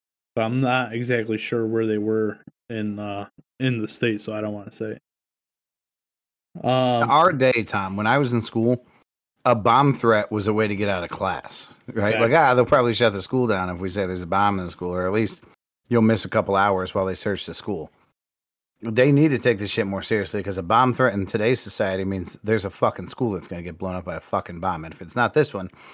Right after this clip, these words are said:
Speaker 2: it's the next one.
Speaker 1: Yeah, I'm with you. I'm not disagreeing with you. Um, oh, here you go.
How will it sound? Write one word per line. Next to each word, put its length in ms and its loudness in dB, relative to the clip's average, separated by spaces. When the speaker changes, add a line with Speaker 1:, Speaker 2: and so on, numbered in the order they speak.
Speaker 2:
it's 200 -2
the 100 -8
next 420 -2
one. 180 -18
Speaker 1:
Yeah, 240 -2
I'm 180 2
with 140 4
you. 160 -4
I'm 120 0
not 160 2
disagreeing 440 0
with 120 -2
you. 760 -10
Um, 520 0
oh, 140 0
here 140 0
you 140 0
go. 160 -6